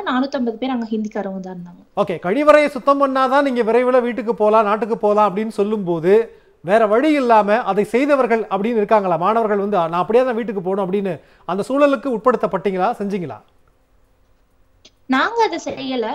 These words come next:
Speaker 1: ஆனா first year, second year பசங்களுக்கு என்ன தெரியும்? அவங்களாம் சின்ன பசங்க, அவங்க சொல்றாங்களேன்னு போய் செய்யதானே செய்வாங்க அவங்க.
Speaker 2: ஓகே, அதை பத்தி நீங்க யார்கிட்ட கம்ப்ளைண்ட் பண்ணீங்களா? அங்க அவங்க, அவங்க, அவங்க ஒரு ஆ-, ஒரு ஆ-, ஒரு ஆள் தான் பிரச்சனையா இருந்தாங்க அப்படிங்கும்போது, வேற ஒருத்தர் இருந்தார் அப்படின்னு சொன்னீங்க. இல்ல, நீங்க இந்தியாவுக்கு வந்ததற்கு பிறகு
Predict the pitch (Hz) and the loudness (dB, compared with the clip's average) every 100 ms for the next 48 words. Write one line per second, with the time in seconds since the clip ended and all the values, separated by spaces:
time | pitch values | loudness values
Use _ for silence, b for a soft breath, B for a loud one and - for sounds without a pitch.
0 | 294 254 247 311 277 208 - 214 208 392 | -8 -6 -2 -2 -4 -6 -8 -10 -2 0
1 | 453 370 330 311 302 240 202 _ _ _ | 0 -2 -4 -2 -2 -4 -12 _ _ _
2 | - 254 320 320 294 247 240 240 220 214 | -8 -6 -4 -4 -2 -4 -4 -4 -4 -4
3 | 202 214 285 269 247 262 247 233 208 208 | -4 -4 -4 -2 -2 -2 -6 -4 -6 -8
4 | B B 220 233 269 277 320 320 311 320 | B B -2 0 0 2 2 0 0 -2
5 | 302 277 240 233 247 247 247 208 196 190 | -6 -8 -8 -8 -6 -6 -8 -10 -10 -12
6 | 185 185 196 _ _ _ _ _ _ _ | -12 -12 -14 _ _ _ _ _ _ _
7 | _ _ 135 131 131 - 214 285 294 285 | _ _ -16 -14 -14 -6 -2 2 2 4
8 | 339 294 262 247 269 247 247 269 220 220 | 2 2 2 2 0 0 2 0 0 -2
9 | 214 185 156 196 214 185 247 254 220 254 | 0 0 0 0 0 2 2 4 4 6
10 | 247 226 240 226 254 254 202 226 262 220 | 4 4 4 6 6 4 2 2 2 4
11 | 247 254 285 262 - 247 254 233 233 233 | 4 4 2 -2 -2 0 0 2 0 0
12 | 208 202 185 165 170 240 - B B 165 | 0 0 -2 0 2 2 0 B B 2
13 | 262 285 277 277 302 254 269 254 226 202 | 6 6 6 4 0 2 4 2 0 -2
14 | 185 180 180 220 254 262 233 196 214 208 | -2 -2 -4 0 2 4 2 0 -2 0
15 | 240 285 233 226 277 262 196 202 196 208 | 4 4 4 2 0 0 -2 -2 0 0
16 | 269 | -2